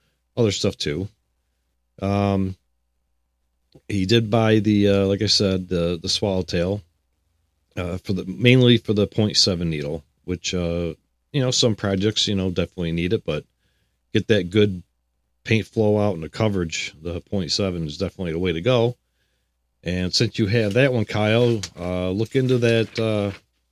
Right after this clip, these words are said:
uh, what is that? The fan cap, which I'm gonna be ordering here soon to go with my, uh, Swallowtail.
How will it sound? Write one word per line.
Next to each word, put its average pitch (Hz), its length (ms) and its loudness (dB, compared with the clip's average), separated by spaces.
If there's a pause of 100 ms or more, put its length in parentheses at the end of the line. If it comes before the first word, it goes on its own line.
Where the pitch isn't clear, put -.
(920)
uh, 92 800 -6
what 95 200 -4
is 90 160 -8
that? 82 180 -4
The 82 80 -4
fan 117 300 0
cap, 78 300 -4 (440)
which - 200 -8
I'm 98 80 0
gonna 92 140 0
be 87 140 -2
ordering 98 360 2
here 90 200 -2
soon 160 420 4 (280)
to 80 140 -4
go 95 220 0
with 90 80 -4
my, 117 260 0
uh, 95 200 -4
Swallowtail. 95 680 -6